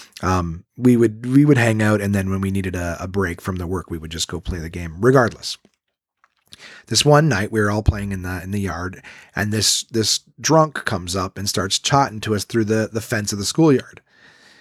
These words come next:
And he was just chatting with us, and he was funny, but he was so drunk. You know, he's trying to climb the fence, and I think he got six inches <laughs> off the ground. He's like,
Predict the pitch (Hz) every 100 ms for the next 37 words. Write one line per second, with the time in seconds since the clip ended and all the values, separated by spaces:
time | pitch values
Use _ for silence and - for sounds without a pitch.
0 | _ _ _ - 135 135 127 135 - 127
1 | 127 127 123 - 135 139 127 - - 151
2 | 151 165 165 123 117 110 - 151 147 151
3 | 107 98 101 107 101 90 - _ _ _
4 | - 101 101 110 - 127 117 110 - 113
5 | 110 104 - 104 104 104 98 101 104 95
6 | - - - 104 - 107 104 123 110 123
7 | 120 120 110 104 107 98 110 110